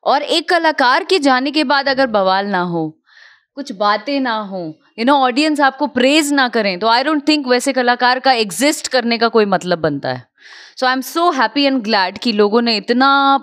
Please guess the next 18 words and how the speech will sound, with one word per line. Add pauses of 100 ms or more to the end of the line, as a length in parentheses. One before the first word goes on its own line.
(180)
प्यार
दिया, (360)
you
know,
इतना
अथाह,
you
know, (180)
जो,
जो
भी
क्रेज
वहाँ
देखने
को
मिला (380)
was
amazing।